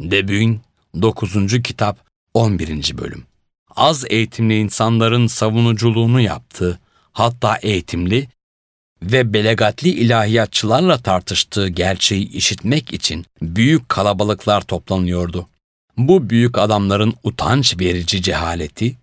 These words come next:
ileri sürdükleri tezler, Allah'ın sözünün basit öğretileriyle kıyaslandığında iyice ortaya çıkıyordu. İşçiler, askerler, kadınlar ve hatta çocuklar,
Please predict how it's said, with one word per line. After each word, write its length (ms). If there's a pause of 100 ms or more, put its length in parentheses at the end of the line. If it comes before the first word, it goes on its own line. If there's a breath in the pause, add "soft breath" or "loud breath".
(160)
ileri 340
sürdükleri 640
tezler, 640 (480)
Allah'ın 500
sözünün 580 (200)
basit 500
öğretileriyle 920
kıyaslandığında 1080
iyice 440
ortaya 440
çıkıyordu. 680 (380)
İşçiler, 680 (460)
askerler, 800 (400)
kadınlar 680
ve 100
hatta 460
çocuklar, 680